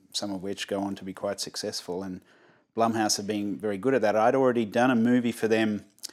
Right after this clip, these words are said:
about two years earlier. It was actually about when I first, uh, moved over to the United States from, uh, Sydney, Australia, uh, where I've, where most of my career is sort of played out back home in Australia.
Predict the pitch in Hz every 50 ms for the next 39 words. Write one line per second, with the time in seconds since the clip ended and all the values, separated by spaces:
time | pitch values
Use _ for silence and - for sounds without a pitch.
0 | _ - _ _ _ _ _ _ - 110 131 135 120 - - - - 131 127 123
1 | 120 120 120 120 101 110 117 120 123 123 110 101 98 95 98 90 110 101 - -
2 | - 113 104 98 87 110 110 110 82 101 110 104 101 98 - - 110 107 104 -
3 | - - - - _ _ _ - - - _ _ - 101 101 101 107 117 117 101
4 | - 113 113 117 107 95 - - 107 104 107 107 107 107 107 101 - - - 113
5 | 110 107 101 - - - - 113 107 104 101 98 98 98 95 95 92 - - 123
6 | 107 95 104 98 92 - - - - 117 120 117 95 87 87 92 - _ _ _
7 | _ - - - - - 95 92 90 90 90 90 90 90 90 90 90 82 - -
8 | - _ - 98 98 95 92 - _ - 92 95 98 98 - - 104 98 95 92
9 | - - 101 104 104 101 98 92 - - 98 92 90 - - - 98 95 101 101
10 | 101 95 87 - - - - _ - 92 - - - 110 107 98 90 87 - -
11 | - 117 120 113 95 90 -